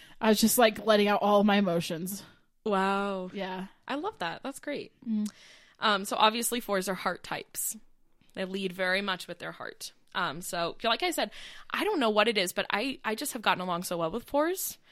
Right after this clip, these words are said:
Speaker 2: Um, and I think it's just because, like, I, maybe because I'm also a creative person, like, I understand that side of them and I understand the desire to be unique, but I also like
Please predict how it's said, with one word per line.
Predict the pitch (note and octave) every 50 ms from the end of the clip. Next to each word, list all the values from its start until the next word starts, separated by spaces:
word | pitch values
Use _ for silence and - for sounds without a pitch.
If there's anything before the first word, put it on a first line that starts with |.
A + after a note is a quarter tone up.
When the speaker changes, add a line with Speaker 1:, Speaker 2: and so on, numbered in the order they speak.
| - - - - - - -
Speaker 2:
Um, | - G#3 G3+ F#3 E3+ E3+ E3 E3 F#3 - _ -
and | - A3+ A#3
I | A3+
think | A3+ C4+ A#3+
it's | C4+ - -
just | B3 A#3 -
because, | A#3+ A3 - G#3+ G3+ G3
like, | G3+ F#3 F3+
I, | - F#3+ F3+ F3 - _ - - - - _ _ _ _ _ _ _ _ _ _ _ _ _ _ _
maybe | - G#3 A3+ A3+ G#3+ A3+
because | G#3 A3+ A3 A3+ G3+
I'm | G#3+ F#3+ F#3+
also | F3+ F#3+ F#3 A3 G#3+
a |
creative | G3+ - A#3 G3+ G3 G3+
person, | G3 G#3 F#3+ G#3 - G3+
like, | F#3+ F#3 F3+
I | F#3+
understand | - - F#3 F#3 F#3+ F#3+ - - F3+ F3+ F#3 G3
that | G3 G#3+
side | - G#3+ G#3+ G#3+
of | A3 G#3
them | A3 A3+ A3 A3+ A3
and | G3+ F#3+
I | F#3
understand | F3+ F3+ F#3 F3+ - F#3 F3+ F3+ F3+
the | F3
desire | E3+ F3+ - - F#3 F3+ F#3+ E3+ E3 F3+ F3+
to | F3 - F3+
be | F#3
unique, | F3+ F3 F3 E3+ E3+ E3+ E3+ F#3 F#3+ - -
but | - G3
I | G3 G3
also | G3 A#3 A3+ - C4
like | A3+ G3 F3+ F#3 F#3 - - - - -